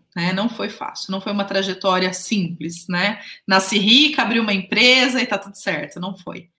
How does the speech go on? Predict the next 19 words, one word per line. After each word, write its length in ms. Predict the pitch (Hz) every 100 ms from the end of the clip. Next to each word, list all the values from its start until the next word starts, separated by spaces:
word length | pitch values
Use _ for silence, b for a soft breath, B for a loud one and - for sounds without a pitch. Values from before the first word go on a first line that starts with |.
| _
Então, 240 | 220 277 294
quando 260 | 320 330
eu 60 | 320 -
tenho 300 | 330 381 -
qualquer 320 | 285 - 339
dificuldade, 920 | - 285 190 190 214 247 208 196 180
eu 100 | 208
encontro 460 | 240 233 277 330 - -
força 600 | - 226 226 226 - 165 170 _ _ _ _
em 160 | 254 262
tudo 200 | 359 392
que 100 | 370
eu 60 |
já 160 | 302 311
fiz 260 | - 277
pra 140 | - 262
chegar 260 | 269 233
até 140 | - 240
aqui 340 | 240 - 156